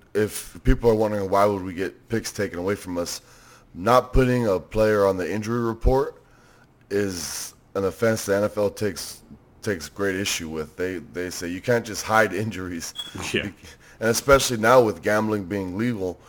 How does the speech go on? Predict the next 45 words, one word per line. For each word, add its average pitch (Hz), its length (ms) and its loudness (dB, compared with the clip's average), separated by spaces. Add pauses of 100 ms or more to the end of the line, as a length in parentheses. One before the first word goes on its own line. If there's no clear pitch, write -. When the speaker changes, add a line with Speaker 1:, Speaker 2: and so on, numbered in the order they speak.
(220)
Speaker 1:
I - 80 -6
mean, 101 80 4
I 104 80 6
know 117 160 10
the 107 120 2
N 107 100 2
F 104 140 -2
L 101 140 6
really 92 220 -2
doesn't 87 320 -4
care. 98 400 2 (340)
Like, 82 300 -2 (640)
they're, 117 300 8 (200)
they're, 101 340 0
me 113 240 2
putting 127 280 8
a 101 80 4
hundred 110 180 2
dollars 107 380 6
on 95 140 0
a 87 80 -4
team 113 380 -2
and 85 140 -2
not 92 180 0
knowing 98 220 -2
someone 98 280 -6
was 87 120 -6
injured, 104 280 -6
it's 71 120 -18
not 92 240 -4
their 95 160 2
problem. 101 480 2 (800)
But 92 240 0 (440)
they 107 120 0
want 123 220 8
to 120 100 4
encourage 120 500 2
people 110 360 -2
to - 120 -18
be 90 140 -8
comfortable 90 600 -4 (1160)
putting 101 260 0
money 107 300 2
on 80 460 -2
whatever, 95 380 2